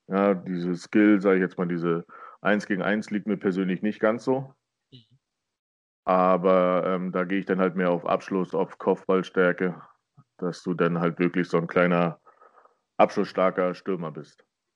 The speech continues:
Speaker 2: Ein guter alter Strafraumstürmer.
Speaker 1: Äh, ganz genau, ganz genau. Und das ist halt, halt auch schon wichtig. Ich hab, äh, einen starken Sturmpartner. Ich denke mal, zu denen kommen wir auch später nochmal.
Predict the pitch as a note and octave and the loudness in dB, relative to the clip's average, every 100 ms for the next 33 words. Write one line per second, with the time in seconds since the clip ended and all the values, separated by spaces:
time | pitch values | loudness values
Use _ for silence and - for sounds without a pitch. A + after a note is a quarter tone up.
0 | _ _ _ _ - _ _ B2 C#3 C3+ | _ _ _ _ -20 _ _ -10 -2 -2
1 | A#2+ C#3+ D3 C3 B2+ C3 B2 - C3 C3 | 0 0 4 6 6 2 -4 0 2 2
2 | B2 - - - C#3+ B2 - _ F2 B2+ | -2 -6 -8 -8 -10 -10 -18 _ -8 -6
3 | G#2 A2+ A2+ - F#2+ D#2 D#2 F#2 F#2 G2 | 2 2 2 -4 -6 -6 -8 -10 -10 -12
4 | D#2+ D#2+ - - G2 G2 G#2+ B2 - A#2 | -12 -14 -20 -12 -6 -4 -4 -4 0 2
5 | A2 A2 A2 G#2+ - A#2+ B2 B2+ C3 C#3 | 2 2 0 -2 0 0 0 -2 -2 -4
6 | B2+ - - - - _ G2+ G2 A2+ G2+ | -6 -10 -20 -20 -20 _ -4 0 2 0
7 | - G2+ G2+ G2 G2 F#2+ F#2+ F#2 G#2+ G#2 | 0 -2 0 -2 -4 -6 -10 -8 -4 -4
8 | G2+ - A#2 B2+ B2+ A2+ A#2+ A2 - _ | -4 -8 -6 -4 -4 -4 -4 -8 -10 _
9 | - - F#2 G2 F#2 - F2+ F#2 F2+ F#2+ | -20 -12 -10 -8 -10 -8 -6 -6 -4 -4
10 | F#2 F2+ G2+ - G2+ G2 F#2 F#2+ F#2 F#2 | -2 -4 -4 -6 -2 -2 0 -2 -2 -4